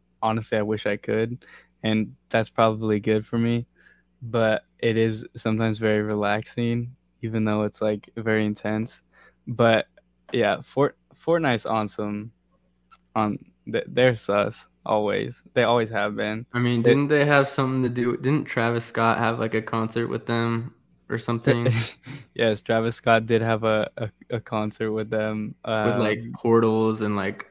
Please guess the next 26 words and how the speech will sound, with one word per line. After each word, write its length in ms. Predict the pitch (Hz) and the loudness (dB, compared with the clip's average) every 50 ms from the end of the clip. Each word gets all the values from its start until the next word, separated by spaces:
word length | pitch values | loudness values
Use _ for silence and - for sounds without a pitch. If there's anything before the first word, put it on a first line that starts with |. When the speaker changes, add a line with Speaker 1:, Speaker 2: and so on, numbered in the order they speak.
| - - | -6 -2
Speaker 2:
eyes, 460 | 98 98 101 101 101 104 104 104 110 110 | 0 0 0 0 0 0 0 -2 -2 -4
weird 380 | - 113 117 113 110 107 107 110 | -6 -4 -2 0 0 0 0 0
looking 320 | 110 110 110 110 107 110 | -2 -4 -4 -2 -4 -4
things. 720 | 107 - 113 107 107 110 110 110 110 113 110 107 - - - - - - - - - | -2 -2 -2 -2 0 0 -2 -2 -2 -4 -6 -6 -10 -14 -16 -18 -20 -20 -18 -8 -2
Speaker 1:
I 100 | 123 120 | 0 0
don't 240 | 117 120 123 120 117 | 2 2 2 2 2
Speaker 2:
Uh, 60 | 113 | 2
Speaker 1:
know. 80 | 110 107 | 0 0
I 160 | 107 110 113 | 0 0 0
did 160 | 117 120 120 | -2 -2 -2
not 180 | 120 117 107 110 | 0 0 0 -2
attend 340 | 107 - - 113 107 107 107 | -4 -6 -6 -6 -4 -2 -2
the 60 | 104 | -4
Travis 380 | - - 107 104 104 107 107 | -2 -2 -2 -2 -2 -4 -6
Scott 320 | - - 110 110 - - - | -8 -6 -4 -4 -4 -6 -8
concert, 480 | - - 110 110 104 - - 110 107 | -10 -8 -6 -6 -6 -4 -4 -4 -2
but 180 | 107 110 110 110 | 0 0 2 2
Speaker 2:
I 60 | 120 | 4
didn't 160 | 143 156 147 | 4 4 2
attend 400 | 131 113 - - 120 113 113 110 | 2 0 -2 0 0 2 2 2
it, 80 | 107 101 | 2 2
but 80 | 101 107 | 2 2
I 40 | 117 | 2
just 120 | 117 - | 2 4
saw 120 | - 123 113 | 4 4 4
some 200 | - - 98 | 4 0 -6